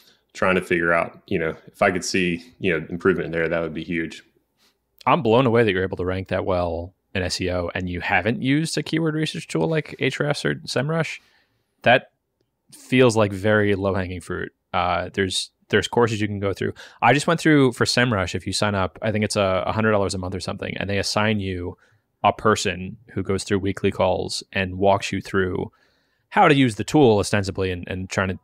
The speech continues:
Speaker 2: reduce churn on the tool and get you to have your workflow built around the tool. But also they're teaching you, uh, S E O. They're walking you through, like, here's the process of doing keyword research. Here's, here's the strategy of, uh,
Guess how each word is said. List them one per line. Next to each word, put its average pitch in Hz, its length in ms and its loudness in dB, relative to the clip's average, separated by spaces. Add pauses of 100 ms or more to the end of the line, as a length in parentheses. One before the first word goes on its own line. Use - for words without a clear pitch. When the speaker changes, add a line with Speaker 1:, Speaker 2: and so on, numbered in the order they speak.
(220)
Speaker 2:
reduce 95 400 -4
churn 95 240 -2
on 87 80 -4
the 85 60 -10
tool 90 300 0
and 90 80 -6
get - 100 -4
you - 100 -4
to 92 200 -2 (1300)
have 95 180 4
your 95 120 2
workflow 92 300 -2
built 95 200 -2
around 90 120 -2
the 101 60 -10
tool. 98 240 2
But 101 140 0
also 104 520 2
they're 92 320 -4 (360)
teaching 104 360 2
you, 98 180 0
uh, 95 180 -4 (200)
S 98 160 0
E 92 140 0
O. - 180 -2
They're 98 100 0
walking 98 320 2
you 95 120 -8
through, 92 260 -2
like, - 220 -4 (520)
here's 101 280 4
the 92 80 -4
process 92 440 0
of 92 100 -2
doing 90 180 -8
keyword 92 300 -4
research. - 400 -8
Here's, - 440 -4 (300)
here's 90 340 -6
the - 80 -8
strategy - 460 -2
of, - 240 -14 (180)
uh, - 460 -6